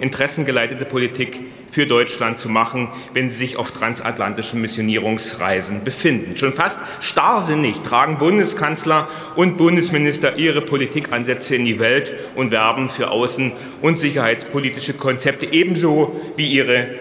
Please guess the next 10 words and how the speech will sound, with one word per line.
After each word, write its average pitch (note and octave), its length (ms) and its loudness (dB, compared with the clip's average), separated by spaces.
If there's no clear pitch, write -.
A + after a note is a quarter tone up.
Klimaschutzfantasien. C#3+ 1200 2
Frau - 220 -4
Dröger B2+ 420 4
hat's A#2 200 0
ja A#2+ 80 0
gerade A2 260 0
wieder G2+ 180 0
richtig - 260 -8
bewiesen. G2 560 -4
Und D#3 680 2